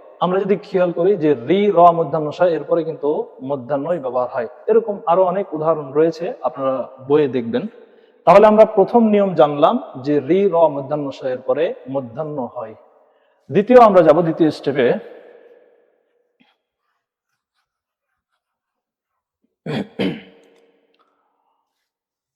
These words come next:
ক বর্গ এবং ক বর্গ ক বর্গ পাঁচটা, বর্গীয় ধ্বনি পাঁচটা রয়েছে বাংলায়।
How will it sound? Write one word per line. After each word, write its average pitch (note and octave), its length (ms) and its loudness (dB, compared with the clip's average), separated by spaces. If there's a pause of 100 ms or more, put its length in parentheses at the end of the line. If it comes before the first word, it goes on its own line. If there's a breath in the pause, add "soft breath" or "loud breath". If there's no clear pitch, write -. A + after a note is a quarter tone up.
(100)
ক F#3 40 4 (160)
বর্গ F3 300 6 (1040)
এবং C#3 220 2 (240)
ক E3 40 4 (120)
বর্গ C#3 300 2 (1900)
ক - 20 8 (120)
বর্গ G#3+ 240 8 (400)
পাঁচটা, F#3 400 4 (360)
বর্গীয় G3+ 460 6
ধ্বনি F#3+ 240 0
পাঁচটা F#3 360 2
রয়েছে C#3+ 280 -4
বাংলায়। C3 380 0